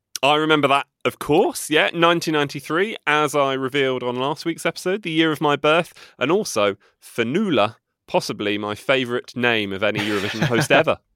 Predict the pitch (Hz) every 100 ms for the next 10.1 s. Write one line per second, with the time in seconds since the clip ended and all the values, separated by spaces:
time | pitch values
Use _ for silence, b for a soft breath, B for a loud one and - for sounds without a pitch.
0 | _ _ _ B B 143 185 190 180 170
1 | 143 113 101 - B B 160 160 185 190
2 | 214 165 143 135 135 147 131 113 104 -
3 | - 113 - - 110 - b b - 127
4 | 117 - - 151 131 113 123 127 139 147
5 | 104 - 92 73 - 110 107 107 123 113
6 | 110 110 101 80 78 B B - 110 135
7 | 120 123 120 117 123 135 135 123 120 110
8 | 117 107 - b b 156 180 214 202 165
9 | 135 139 113 - 104 - - 123 120 135